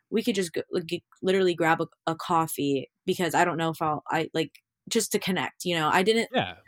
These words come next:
Speaker 1: I, I really wasn't, like, thinking it was gonna be some big thing, but we ended up actually talking for, like, a few hours. Like, it was, like, a,
Speaker 2: Yeah.
Speaker 1: it
Speaker 2: No, it
Speaker 1: was
Speaker 2: was, like,
Speaker 1: a while.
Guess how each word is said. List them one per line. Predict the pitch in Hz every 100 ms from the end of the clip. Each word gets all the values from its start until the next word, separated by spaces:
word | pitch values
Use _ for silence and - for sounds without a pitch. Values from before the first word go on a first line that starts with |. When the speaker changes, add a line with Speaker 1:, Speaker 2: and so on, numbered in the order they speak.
| - 196
Speaker 1:
I, | 214 -
I | 190
really | 208 226 240
wasn't, | 220 196 185 _ 185
like, | 175
thinking | - 190 180 185 170
it | 151
was | 160
gonna | 180 165
be | 170 165
some | 165 165 160
big | 165 -
thing, | 175 170 165 147
but | 165 - _ -
we | 196 220
ended | 254 220
up | 208
actually | 202 220 214
talking | 170 180 208 156
for, | 139
like, | 139 _ _ _ _ _ -
a | 160
few | - 233 254
hours. | 143 202 - - -
Like, | 156 151
it |
was, | 202 247
like, | 123
a, | 113
Speaker 2:
Yeah. | - _ _ _ -
Speaker 1:
it |
Speaker 2:
No, | 196
it |
Speaker 1:
was | 156
Speaker 2:
was, |
like, | 175 -
Speaker 1:
a | 170
while. | 131